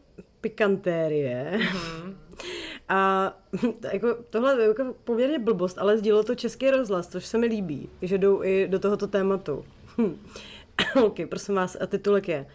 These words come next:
Speaker 1: „V Peny v Rakousku našli jedovatého pavouka. Jeho kousnutí způsobuje několika hodinovou erekci.“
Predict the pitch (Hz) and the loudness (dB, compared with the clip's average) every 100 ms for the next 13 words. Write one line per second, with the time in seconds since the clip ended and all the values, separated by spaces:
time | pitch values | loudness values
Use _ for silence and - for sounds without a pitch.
0 | - - _ - - 220 285 277 240 214 | -20 -20 _ -6 2 4 4 2 2 2
1 | 202 - 151 160 175 214 208 196 196 202 | 0 -2 -6 -4 -2 2 4 4 0 0
2 | 214 226 226 196 196 170 131 - 175 202 | 0 2 2 4 2 0 -10 -8 -4 0
3 | 208 196 208 208 214 185 - 185 202 185 | 0 0 -2 -4 -6 -10 -6 0 2 2
4 | 190 185 202 196 180 180 185 175 175 175 | 0 0 0 0 2 2 2 0 -2 -4
5 | - 104 | -10 -14